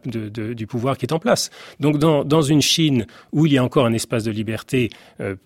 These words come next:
pour, euh, la sphère religieuse et politique, finalement, euh, à Hong Kong,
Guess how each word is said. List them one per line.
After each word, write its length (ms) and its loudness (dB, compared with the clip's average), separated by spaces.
pour, 360 0
euh, 120 -8
la 100 -2
sphère 300 -2
religieuse 720 -2
et 80 2
politique, 440 -6
finalement, 500 -4
euh, 220 -6
à 120 0
Hong 140 -4
Kong, 320 -2